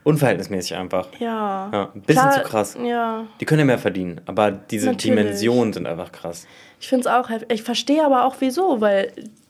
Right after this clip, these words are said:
Speaker 2: die werden ja gefilmt, so alles, was die machen in diesen neunzig Minuten, wird ja die ganze Zeit gefilmt.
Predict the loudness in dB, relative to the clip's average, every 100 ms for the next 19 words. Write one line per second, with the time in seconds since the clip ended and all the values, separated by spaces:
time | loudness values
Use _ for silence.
0 | _ -6 0 4 4 4 2 2 -2 0
1 | 2 4 2 -4 -10 -4 0 0 0 0
2 | 0 0 -4 -2 -2 -2 -2 -4 -2 -2
3 | -2 -2 -2 -4 -6 -8 -6 -4 -4 -4
4 | -2 -4 -2 -2 0 -4 -8 -8 -10 -4
5 | 0 2 0